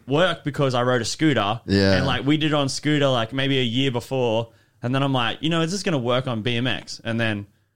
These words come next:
Speaker 1: I just tried it. And that's, like, pretty much my whole B M X career now.
Speaker 2: Yeah.
Speaker 1: It's like, what, what scooter tricks will work on B M X? And then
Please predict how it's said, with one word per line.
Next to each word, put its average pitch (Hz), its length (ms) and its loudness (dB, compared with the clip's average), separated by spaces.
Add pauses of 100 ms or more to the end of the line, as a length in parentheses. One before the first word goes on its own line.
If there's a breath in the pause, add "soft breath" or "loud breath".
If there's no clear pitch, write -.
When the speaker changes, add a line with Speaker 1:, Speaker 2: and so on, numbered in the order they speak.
(160)
Speaker 1:
I 104 80 -4
just 117 200 -6
tried 113 260 -2
it. 95 100 -4
And 131 140 -2
that's, 160 220 -4
like, 147 200 -4
pretty 170 260 -2
much 143 320 -2
my 120 180 -2
whole 135 300 0
B 127 160 0
M 127 100 0
X 127 160 -6
career 123 360 -2
now. 107 400 -2
Speaker 2:
Yeah. 123 300 2
Speaker 1:
It's - 220 2
like, 131 480 -2 (340 soft breath)
what, 220 260 0 (120)
what 247 200 0
scooter 220 360 -2
tricks 170 320 -2
will 160 100 0
work 165 240 0
on 147 140 0
B 156 160 2
M 143 120 0
X? 135 400 -2
And 123 140 -2
then 120 320 -2